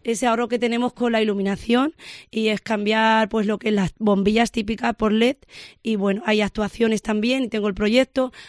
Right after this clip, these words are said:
Hay un centro juvenil, tengo un proyecto que está ubicado en la Casa de la Cultura. Bueno, ahora tengo que decir que,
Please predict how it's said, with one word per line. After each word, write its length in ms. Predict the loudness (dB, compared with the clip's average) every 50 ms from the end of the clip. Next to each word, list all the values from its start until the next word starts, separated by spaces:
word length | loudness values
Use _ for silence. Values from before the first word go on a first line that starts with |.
| -20 _ -4
Hay 180 | -2 -2 0
un 140 | 0 -2 -4
centro 580 | -2 -2 -2 0 0 0 2 2 4 4 4 2
juvenil, 540 | 0 0 2 4 6 6 6 4 2 0 -2 _ _ _ _ _ _ _ _ _ _ _ _ _ _ _ _ _ _
tengo 200 | -4 -4 -2 -2
un 60 | 0
proyecto 480 | 2 2 4 4 4 2 2 0 -2 0
que 120 | 0 -2
está 180 | -4 -2 0 0
ubicado 420 | 0 0 0 0 2 2 2 2
en 80 | 2 0
la 120 | 0 -2
Casa 920 | -2 -4 -6 -4 -4 -4 -2 -2 0 0 -2 -2 -2 -4 -4 -6 -8 -10 -12 -16 -20 -20 -20 _ _
de 120 | -2 0 0
la 100 | 0 0
Cultura. 460 | -2 -4 -4 -2 0 0 0 0 -2
Bueno, 260 | 0 0 0 2 2
ahora 160 | 2 0 0 0
tengo 240 | -2 -2 -4 -2
que 100 | -2 -2
decir 300 | -4 -4 -4 -4 -6 -4
que, 520 | -2 0 0 0 2 2 2 0 0 -2